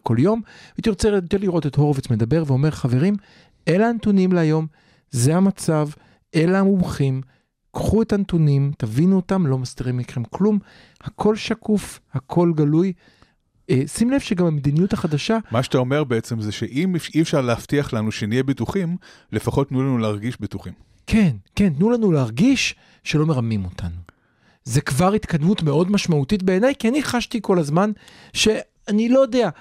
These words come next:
Speaker 1: הורידו את התו הירוק, זה בטוח, מותר לשלוח את הילדה, אסור לשלוח את הילדה.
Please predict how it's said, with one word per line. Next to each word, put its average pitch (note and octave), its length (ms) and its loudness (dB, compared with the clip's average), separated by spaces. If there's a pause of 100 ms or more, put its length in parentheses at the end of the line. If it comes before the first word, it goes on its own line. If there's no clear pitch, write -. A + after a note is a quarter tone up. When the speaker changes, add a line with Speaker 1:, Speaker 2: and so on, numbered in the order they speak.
(280)
Speaker 1:
הורידו F3+ 300 2
את G3 60 -2
התו G3 280 0
הירוק, F#3 320 2
זה C#3 120 -2
בטוח, A3+ 640 0
מותר C3+ 360 -2
לשלוח A3 360 0
את - 100 -6
הילדה, G#3 280 0
אסור F#3 220 -2
לשלוח G#3 280 -2
את - 80 -4
הילדה. G#3 240 0